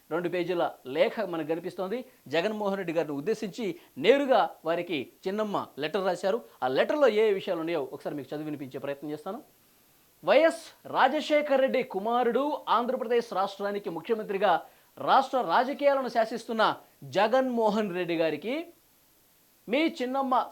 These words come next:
సౌభాగ్యమ్మ ఆవేదనతో రాస్తూ తెలియజేయడమైంది. రెండు వేల తొమ్మిదిలో తండ్రిని కోల్పోయినప్పుడు నీవు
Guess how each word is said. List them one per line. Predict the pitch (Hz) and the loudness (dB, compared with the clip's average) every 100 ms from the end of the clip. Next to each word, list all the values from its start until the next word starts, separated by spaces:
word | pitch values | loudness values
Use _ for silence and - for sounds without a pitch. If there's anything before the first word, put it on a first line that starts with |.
| - | 2
సౌభాగ్యమ్మ | 240 233 254 226 240 233 123 180 | 4 4 0 0 2 2 4 4
ఆవేదనతో | 214 220 214 202 214 160 147 | 4 2 -2 0 0 2 2
రాస్తూ | 196 - 220 269 269 _ 180 | 0 -2 -6 -6 -8 _ -2
తెలియజేయడమైంది. | 180 185 156 147 135 127 151 110 _ _ _ _ _ _ _ _ _ _ _ _ _ 123 | 0 2 0 -2 -4 -4 -4 -6 _ _ _ _ _ _ _ _ _ _ _ _ _ -6
రెండు | 170 262 294 | -4 -2 4
వేల | 277 269 262 - | 6 4 0 -4
తొమ్మిదిలో | 277 302 302 262 254 294 285 | 0 0 0 4 6 6 4
తండ్రిని | 240 269 285 269 254 | -2 -2 -2 -2 2
కోల్పోయినప్పుడు | 240 233 226 240 226 226 202 131 - - | 4 6 4 0 0 0 -2 -2 -10 -6
నీవు | 220 247 | -4 -2